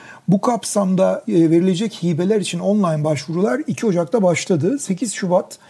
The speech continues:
iki bin yirmi üçte saat on yedide sona erecek. Bugüne kadar iki yüz on sekiz projeye hibe vermiş Sabancı Vakfı. İki bin yirmi üç hibe programı çerçevesinde de kadın, genç ve engellilere yönelik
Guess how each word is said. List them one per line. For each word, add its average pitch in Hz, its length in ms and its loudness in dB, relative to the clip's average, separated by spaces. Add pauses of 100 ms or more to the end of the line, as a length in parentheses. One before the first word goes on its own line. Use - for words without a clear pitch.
(220)
iki 196 200 0
bin 196 60 2
yirmi 180 340 0
üçte 233 440 -2
saat 202 300 -2
on 233 140 0
yedide 156 320 0
sona 196 320 0
erecek. 147 480 -4 (460)
Bugüne 269 300 0
kadar 233 420 0 (160)
iki 247 220 -2
yüz 233 120 0
on 254 140 2
sekiz 143 360 -2
projeye 160 400 0
hibe 190 300 2
vermiş 139 380 -4
Sabancı 156 380 -4
Vakfı. 202 400 -2 (460)
İki 208 220 0
bin 214 80 4
yirmi 214 300 2
üç 220 200 -2
hibe 214 160 2
programı 160 420 0
çerçevesinde 160 680 -2
de 240 160 0
kadın, 202 320 0
genç 208 320 -2
ve 175 60 -6
engellilere 170 580 -2
yönelik 165 440 -2